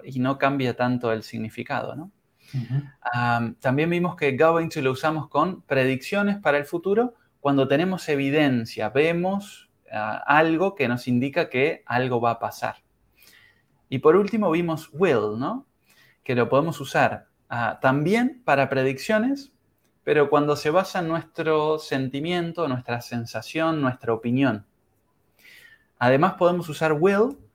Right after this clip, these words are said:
Speaker 1: cuando hacemos decisiones que tomamos en el momento, ¿no? Ahora decidí que voy a hacer esto, I will go somewhere. Y por último, el que veíamos ahora, las promesas, ¿no? Promises.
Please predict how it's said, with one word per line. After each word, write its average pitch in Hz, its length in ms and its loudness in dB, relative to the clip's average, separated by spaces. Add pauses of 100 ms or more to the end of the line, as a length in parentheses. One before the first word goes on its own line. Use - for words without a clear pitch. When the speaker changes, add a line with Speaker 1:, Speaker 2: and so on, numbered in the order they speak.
(320)
Speaker 1:
cuando 180 520 2
hacemos 165 440 -4
decisiones 175 840 -2
que 131 140 -2
tomamos 156 460 0
en 131 60 0
el 123 100 2
momento, 123 600 0
¿no? 165 280 -8
Ahora 147 380 4
decidí 139 440 2
que 156 160 0
voy 175 480 4
a 131 120 2
hacer 143 260 0
esto, 151 320 -4
I 127 160 -2
will 185 540 0 (680)
go 135 460 4
somewhere. - 480 -8 (1080)
Y 156 100 0
por 190 160 6
último, 214 380 6
el 165 120 0
que 143 120 2
veíamos 156 440 0
ahora, 165 380 0
las 123 200 -4
promesas, 123 680 -2
¿no? 147 220 -10
Promises. - 800 -2